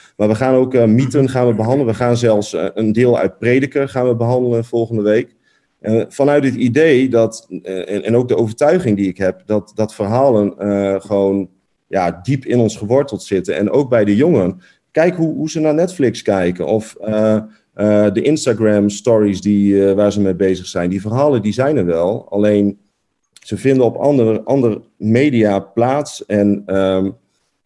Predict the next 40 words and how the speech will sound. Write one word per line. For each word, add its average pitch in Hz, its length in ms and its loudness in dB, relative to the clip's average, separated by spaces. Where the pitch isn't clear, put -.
ja, 110 220 2
kijk, 127 320 0
eh, 110 500 2
men 123 280 2
klaagt 139 360 0
ook 120 100 0
wel 123 200 2
eens 123 240 0
over, 113 260 2
ja, 123 320 0
ze, 104 500 0
eh, 101 120 -4
ze - 180 -10
kunnen 120 340 2
niet 120 180 0
meer 107 220 0
zich 104 220 -8
concentreren, 120 800 0
want 101 320 -2
er 104 120 -4
zijn 107 280 -2
van 92 140 -6
allerlei 101 600 0
afleidingen. 131 640 0
Dat 98 180 -8
klopt 127 300 -2
ook 139 140 -2
wel. 135 360 0
Maar - 100 -20
tegelijkertijd 120 720 0
denk 110 140 0
ik 101 100 -2
wel 113 260 2
dat 113 160 -2
je - 80 -8
als 104 140 -6
school 120 300 -2
zijnde, 107 680 2
eh, 92 400 -2
eh, 87 60 -8